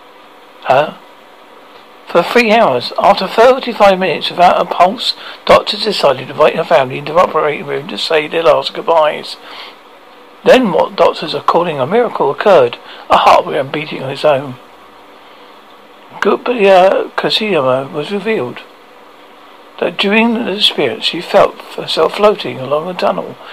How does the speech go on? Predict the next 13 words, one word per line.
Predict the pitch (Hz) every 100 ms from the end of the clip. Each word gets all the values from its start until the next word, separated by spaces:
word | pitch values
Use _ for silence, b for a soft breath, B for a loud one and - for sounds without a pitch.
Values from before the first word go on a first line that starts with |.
| B -
and | -
seeing | 233
spiritual | 127 - 135 190
beings, | 190 170 139 123 -
including | - 233 233 143
her | 131
father, | 196 175 139 135
surrounded | - 160 160 170
in | 175
light. | 202 185 - - - B B B B B
When, | 147 190 254 - - - - 202
that's | - - -
what's | 349 202 - -